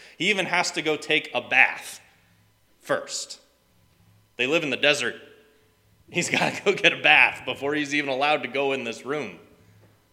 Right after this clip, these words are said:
It's all ritualistic. He has to wear specific clothing to be able to go in. And if he does it wrong, he's in trouble. They used to tie a rope to the priest.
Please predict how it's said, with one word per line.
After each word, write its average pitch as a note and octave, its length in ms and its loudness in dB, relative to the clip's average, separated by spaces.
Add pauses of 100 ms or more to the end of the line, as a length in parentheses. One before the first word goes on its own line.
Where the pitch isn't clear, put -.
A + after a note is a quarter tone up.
(520)
It's C3+ 180 -4
all D3+ 440 4
ritualistic. C3+ 840 -4 (140)
He F3 160 -2
has E3 300 0
to D#3+ 140 -4
wear D#3 540 0
specific - 840 -2
clothing E3 580 0 (360)
to D#3 100 -4
be C3 160 0
able C#3 200 4
to B2+ 80 -4
go B2+ 260 -2
in. G2+ 220 -4
And B2 140 -4
if A#2 100 -12
he A#2+ 100 -4
does D#3 280 2
it D#3 80 -8
wrong, D3 460 2 (380)
he's F#2+ 120 -12
in F#2+ 80 -16
trouble. F#2+ 320 -4 (800)
They A#2 80 2
used C#3+ 280 0
to C3 60 -4
tie C#3+ 280 -2
a C3+ 80 2
rope C3 460 0 (840)
to C#3+ 120 0
the B2+ 80 -2
priest. - 640 -6